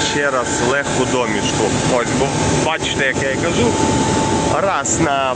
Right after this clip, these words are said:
пару хвилин там вмикаю, воно набирається, набирається повна труба оця. І поки всипається, я потім,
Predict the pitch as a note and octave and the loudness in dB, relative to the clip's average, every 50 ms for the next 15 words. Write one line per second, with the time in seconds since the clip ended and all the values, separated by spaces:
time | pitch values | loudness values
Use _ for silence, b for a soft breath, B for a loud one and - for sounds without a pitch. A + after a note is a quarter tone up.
0 | B2+ D#3 D3+ C#3 C3+ C3+ B2+ - - D3 D3 E3+ F#3+ F#3 E3+ D3+ B2+ - C3 B2 | 0 0 0 0 0 0 0 0 0 0 2 2 0 0 0 0 0 0 0 0
1 | A#2 A#2 A#2 B2 D3 D#3+ D3 - A3 G#3+ F#3 D#3 C#3+ C3+ C3 C3+ C3+ C3+ C3+ C3+ | 0 0 0 2 0 0 0 0 -2 0 0 0 0 0 2 2 2 2 2 2
2 | C#3 C#3+ C#3 F3 F#3+ A3 B3+ C4 B3+ A#3+ G#3 F#3+ - D#3 - F3 D#3+ D3+ D3 D3 | 2 0 0 0 0 0 0 0 0 0 0 0 0 0 0 0 0 0 0 0
3 | D3+ E3 D#3+ E3 D#3+ D3+ C#3 - - E3 D3 C#3+ F#3 F#3 F3 E3+ F3 F3 - - | 0 -2 0 0 0 -2 -2 -2 -2 -2 0 0 2 2 2 2 0 0 0 0
4 | - A3 A3 - C#4 C#4 C4+ B3+ A#3 G#3+ - - A#3+ G#3+ G3+ F#3+ F#3 - - - | 0 2 2 2 2 2 2 0 0 0 -2 0 0 0 0 0 0 -2 -2 0
5 | - - F3 - - - - - - F#3+ - - - F#3+ F3 - D#3+ D#3 - - | 0 0 0 0 0 0 0 0 2 2 2 2 2 0 0 0 0 -2 -2 -2
6 | - E3 D3 C#3 - G#3+ G3+ F3 C#3+ C3 - C3 C3 C3+ C#3+ C3+ - C#3 C#3 C3+ | -2 0 0 0 0 2 2 0 0 0 0 0 2 0 0 0 0 -2 0 0